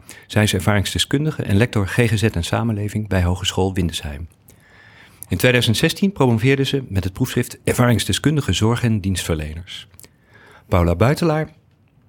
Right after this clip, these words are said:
is ook ervaringsdeskundig. Haar ervaringskennis zet ze in als beleidsadviseur bij de Brabantse Regionale Instelling voor Beschermd Wonen,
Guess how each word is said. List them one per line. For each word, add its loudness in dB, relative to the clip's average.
is 0
ook -2
ervaringsdeskundig. -2
Haar 0
ervaringskennis 0
zet 2
ze 0
in 0
als -2
beleidsadviseur 2
bij -2
de -10
Brabantse 0
Regionale 0
Instelling 2
voor -2
Beschermd 0
Wonen, 0